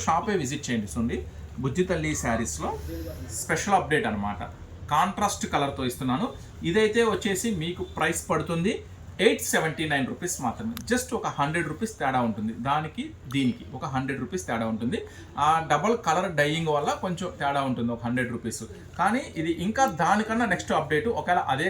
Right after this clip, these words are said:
కావాలంటే అదే తీసుకోండి. ఇంకా మీరు అప్‌డేట్గా ఉండాలి, అప్‌డేట్ శారీస్ అవ్వాలను-, అమ్మాలనుకుంటే ఇది తీసుకోండి. చూడండి, ఎయిట్ సెవెంటీ నైన్ రూపీస్ మాత్రమే, ఓకేనా? చూస్తారు కదా రెండు అప్‌డేట్స్. సరే,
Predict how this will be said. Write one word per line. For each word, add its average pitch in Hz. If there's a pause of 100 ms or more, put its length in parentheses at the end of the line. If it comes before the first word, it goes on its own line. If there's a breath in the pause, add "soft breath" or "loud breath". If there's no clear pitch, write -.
కావాలంటే 185
అదే 156 (100)
తీసుకోండి. 170 (400 loud breath)
ఇంకా 262 (120)
మీరు 220 (100)
అప్‌డేట్గా 208
ఉండాలి, 185
అప్‌డేట్ 185
శారీస్ 170
అవ్వాలను-, 151 (100)
అమ్మాలనుకుంటే 175 (100)
ఇది -
తీసుకోండి. 107 (320)
చూడండి, 113 (400)
ఎయిట్ 185
సెవెంటీ 127
నైన్ 120
రూపీస్ -
మాత్రమే, 104 (420 loud breath)
ఓకేనా? 185 (240)
చూస్తారు 180
కదా 190 (100)
రెండు 170
అప్‌డేట్స్. 156 (320)
సరే, 139